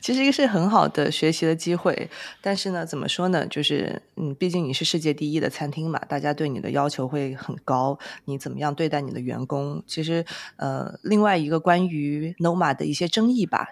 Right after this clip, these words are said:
其实是讲，呃，Rene 脾气不是特别好，会经常地辱骂他的员工，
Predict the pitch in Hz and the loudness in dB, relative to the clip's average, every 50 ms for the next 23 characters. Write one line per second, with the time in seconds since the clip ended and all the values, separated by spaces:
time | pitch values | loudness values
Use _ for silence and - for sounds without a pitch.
0 | - - - 147 147 151 151 - - 160 151 151 - - 151 127 120 120 127 - | -8 -8 -8 -6 -4 -2 0 0 0 0 -2 -2 -4 -4 -2 -2 -2 -4 -8 -10
1 | - - - - - 139 135 147 147 143 139 147 143 156 156 156 - - 175 170 | -14 -16 -10 -4 -2 -2 -2 -2 -2 0 0 0 2 0 0 -2 -2 -2 -2 0
2 | - 285 208 165 165 165 180 175 175 139 143 151 - - - - - - - - | 0 0 0 2 0 0 0 -2 -2 -2 -2 -2 -4 -4 -4 -4 -4 -4 -4 -2
3 | - 165 160 156 151 147 - - 170 165 - 160 151 151 160 156 151 147 135 127 | 0 0 2 0 0 -4 -4 -4 -2 -2 -2 -2 -2 0 0 -2 -2 -2 -4 -2
4 | 151 196 185 170 - - 151 147 143 135 131 127 127 135 - 143 139 139 139 151 | 0 0 0 0 -2 -2 -4 -4 -4 -4 -4 -4 -4 -2 -2 -2 -2 -4 -6 -8